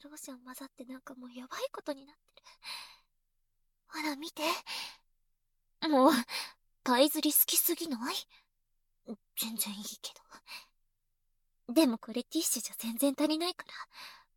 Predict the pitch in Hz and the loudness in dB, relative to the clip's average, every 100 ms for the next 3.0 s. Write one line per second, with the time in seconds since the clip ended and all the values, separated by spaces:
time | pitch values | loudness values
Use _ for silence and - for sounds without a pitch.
0 | - 226 339 480 302 240 220 254 - - | -2 2 4 4 2 -2 -6 -8 -12 -18
1 | - _ _ _ _ _ _ _ _ _ | -20 _ _ _ _ _ _ _ _ _
2 | _ _ _ _ _ _ _ _ _ _ | _ _ _ _ _ _ _ _ _ _